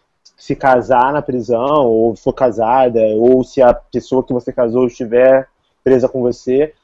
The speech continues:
você tem direito a uma cela especial com essa pessoa,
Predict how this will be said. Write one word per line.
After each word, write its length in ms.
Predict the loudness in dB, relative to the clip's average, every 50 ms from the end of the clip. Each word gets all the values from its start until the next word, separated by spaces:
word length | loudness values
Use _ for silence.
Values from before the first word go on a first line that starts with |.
| _ -6
você 160 | -6 -6 -4
tem 120 | -4 -6
direito 420 | -2 0 2 4 4 2 2 2 0
a 60 | 0
uma 180 | 0 0 -4 -6
cela 640 | -6 -2 2 4 4 4 4 4 4 2 0 -2
especial 580 | -4 -6 -8 -10 -10 -8 -4 -2 0 2 2 0
com 100 | -2 -6
essa 120 | -16 -16
pessoa, 760 | -18 -18 -20 -14 -8 -6 -4 -2 -2 -2 -4 -6 -8 -10 -16